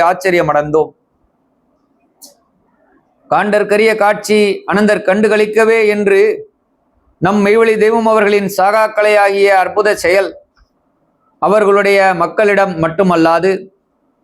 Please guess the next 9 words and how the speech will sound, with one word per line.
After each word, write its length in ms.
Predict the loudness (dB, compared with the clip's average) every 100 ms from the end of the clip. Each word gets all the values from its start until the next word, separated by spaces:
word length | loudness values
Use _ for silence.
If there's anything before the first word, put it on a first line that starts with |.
| _ _ _ _
மக்களின் 520 | -2 -2 0 -2 0 -2
மக்களிடத்திலும் 760 | -2 0 0 0 0 0 0 -2 -14 _ _ _ _ -4
நிகழ்த்தப்பெற்று 760 | 0 0 0 -4 -2 -4 0 0
வருவது 420 | 2 0 0 0 -2 -10 _ _ -4
பிரத்தியட்சம். 640 | -4 0 -2 -2 -4 -4 -6 _ _ _ _ _ _ _ _ _ _ _
அவர்களின் 460 | -2 0 0 0 0
அருளை 240 | 0 0 -2
பெற்றோம், 440 | -4 -4 0 0 -2 -10 _ _ _ _ _ _ _ _
பெறுகின்றோம், 640 | -2 0 0 0 0 -2